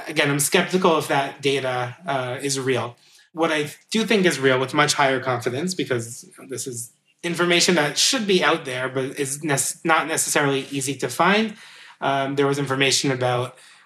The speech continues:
their, their siblings, their spouses, their personal email addresses, phone numbers, physical addresses, family members,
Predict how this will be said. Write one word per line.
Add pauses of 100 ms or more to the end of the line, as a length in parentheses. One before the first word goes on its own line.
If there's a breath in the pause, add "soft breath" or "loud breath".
(100)
their,
their
siblings,
their
spouses,
their
personal
email
addresses,
phone
numbers, (480 loud breath)
physical
addresses, (360 soft breath)
family
members,